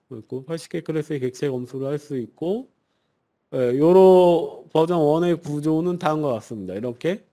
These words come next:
네, 이렇게 가요. 이게, 음,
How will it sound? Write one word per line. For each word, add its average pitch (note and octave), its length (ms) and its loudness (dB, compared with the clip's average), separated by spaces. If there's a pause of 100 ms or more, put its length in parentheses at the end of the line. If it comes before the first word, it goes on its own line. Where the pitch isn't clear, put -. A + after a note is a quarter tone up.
네, F2 280 -16 (140)
이렇게 B2+ 320 -8
가요. F#2 720 -14
이게, F3 420 -2 (1400)
음, G2 220 -20